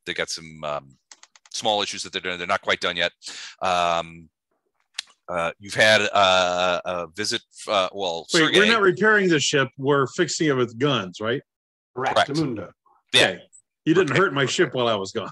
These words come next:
Speaker 2: <laughs>
Speaker 1: No, no, no, no.
Speaker 3: Oh,
Speaker 1: They
Speaker 3: it's
Speaker 1: did. They
Speaker 3: gonna
Speaker 1: did
Speaker 3: be
Speaker 1: run
Speaker 3: brilliant.
Speaker 1: into. They did run into a problem with, uh, the, um,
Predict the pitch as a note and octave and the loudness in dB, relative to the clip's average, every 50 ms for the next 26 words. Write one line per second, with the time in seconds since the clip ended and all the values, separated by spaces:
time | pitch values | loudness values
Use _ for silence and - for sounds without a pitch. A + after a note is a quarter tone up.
0 | - _ - A#2+ - G3 G#3 G3+ G3+ F#3 E3 D#3 C#3+ B2 F#2+ D2 - - _ _ | -12 _ -4 0 4 8 8 10 10 10 10 8 8 6 6 4 2 -2 _ _
1 | _ _ _ - - A#2 B2+ C#3 D3 - G3+ G#3 G#3 - C#4+ D#4 D#4 - B3+ A#3+ | _ _ _ -14 -8 -6 -2 0 4 6 6 6 6 8 6 6 6 8 6 4
2 | F#3 E3 B3+ D4 D4 - C4+ C#4 B3+ B3+ B3+ A3 G#3 A#3+ A3+ G#3 - E3 E3 D3+ | 6 6 4 4 4 6 6 6 8 8 6 4 2 0 0 0 2 0 0 0
3 | C#3 F3+ G3+ G3 G#3+ A3+ A3 A3+ A3 F#3+ - G#3+ F#3+ - - F#3+ F3+ E3+ E3+ E3 | 0 -2 -2 0 2 2 2 2 0 -2 -2 -6 -6 -4 0 4 6 6 6 6
4 | D3+ D3 D3 C#3+ C#3 C3+ C3+ C#3 C3 _ _ - _ _ _ - G#2 G#2+ B2 B2+ | 4 4 2 2 2 0 -6 -12 -14 _ _ -20 _ _ _ -16 -4 2 4 6
5 | B2 A#2+ A#2+ A#2+ A2+ - - - - - - G#2+ G#2 G2+ G2+ G2+ G2 G2 G2 F#2+ | 8 8 8 8 6 2 -2 -10 -10 -4 0 4 4 6 6 6 6 6 4 4
6 | G2 F#2+ - - F#2+ F2 F#2 G2+ G2+ G2 F#2+ F#2+ F#2+ F#2 F2+ F2+ F2 F2 E2+ E2 | 2 2 -2 -6 -14 -12 -8 -6 -6 -6 -6 -6 -8 -8 -10 -10 -12 -12 -14 -16
7 | - _ - - - _ _ - F2+ F2 E2 D#2+ D#2+ D#2+ D#2 D2+ D2+ D2 D2 - | -18 _ -20 -20 -20 _ _ -10 -8 -6 -6 -6 -6 -8 -10 -12 -18 -20 -20 -20